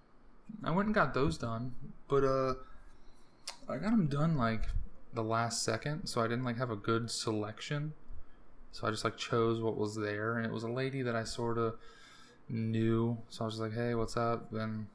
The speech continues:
I did all my hours with her, and now, what she was teaching for the continua-, continuing education course was, like, pretty cool, but there was, like, three other people there, and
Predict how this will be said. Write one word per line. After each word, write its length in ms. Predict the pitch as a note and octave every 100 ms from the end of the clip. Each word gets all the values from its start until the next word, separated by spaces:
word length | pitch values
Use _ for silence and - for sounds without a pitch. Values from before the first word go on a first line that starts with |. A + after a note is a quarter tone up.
| - -
I 120 | A#2+
did 120 | A#2 A2+
all 100 | A2+
my 200 | A2 G#2+
hours 440 | G#2+ G#2+ G#2+ G#2
with 140 | G#2+
her, 340 | G#2+ G#2 G#2 G#2
and 180 | G#2 G2+ - - - - - - - - - - - - -
now, 420 | - A#2+ A#2 A2+ - -
what 180 | C3 D#3
she 200 | - -
was 180 | D3+ A#2+
teaching 640 | - C#3+ D3+ - A2+ A2
for 100 | A2
the 80 | G#2
continua-, 520 | A2 A2 G#2+ G#2+ G#2 - A2+
continuing 520 | - A#2+ - A#2+ A2+
education 500 | G#2 A2 - G#2+ G#2+
course 260 | G2+ A2 G#2
was, 140 | A2
like, 160 | G#2+ -
pretty 240 | D#3 B2+ -
cool, 420 | B2 C#3 E3 G3 - - - - - - - - - - - - _ -
but 800 | B2+ A2+ A2+ B2+ C3 A#2 G#2+ A2
there 160 | A#2
was, 180 | A#2 A#2+
like, 160 | A#2 A2+
three 260 | - D#3
other 180 | D#3+ D3
people 360 | C3 C3+ B2+ B2
there, 600 | A#2 A#2 A#2 A2+ A#2+ - -
and 920 | G#2+ G#2 G2+ G2+ G2 G2 G2 G2+